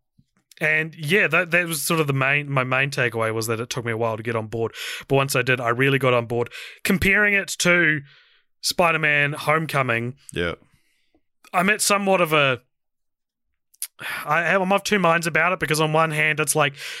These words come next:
Speaker 1: oh, the M C U stuff is so much more interesting in, um, Far From Home than it was in Homecoming. Like, I'm way more into it now. But then, um, in, uh,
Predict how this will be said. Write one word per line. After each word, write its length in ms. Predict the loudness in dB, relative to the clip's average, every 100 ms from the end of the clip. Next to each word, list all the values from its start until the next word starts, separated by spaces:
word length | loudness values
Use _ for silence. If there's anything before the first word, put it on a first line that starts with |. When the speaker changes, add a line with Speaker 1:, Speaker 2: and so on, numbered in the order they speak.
| -4
Speaker 1:
oh, 140 | 0
the 140 | 0 0
M 160 | -2
C 180 | 0 0
U 160 | 2 2
stuff 280 | 2 0 -2
is 100 | -2
so 340 | 0 4 4
much 220 | 2 -2
more 140 | -2 -2
interesting 640 | -2 -4 -2 0 0 -2 -12 -20 -20 _ _
in, 460 | -2 0 0 -4 -10 -6
um, 300 | -2 -2 -4
Far 280 | -2 0 0
From 180 | 0 0
Home 220 | 2 2
than 140 | 0
it 40 | 2
was 180 | 0 0
in 80 |
Homecoming. 500 | -2 -2 -2 -2 0
Like, 140 | 0 -2
I'm 180 | -2 -2
way 220 | 0 0
more 240 | -2 -2
into 260 | -2 -4 -4
it 80 | -4
now. 300 | -2 -2 -2 -8 -16 -16 -16
But 120 | -8 0
then, 320 | 0 2 -2
um, 640 | -2 -2 -2 -6 -12 -14 _ _ _ _ _ -18 -16 -2
in, 460 | 0 0 -2 -8 -10 _ _ _ _ _ -4
uh, 560 | -2 0 0 0 -2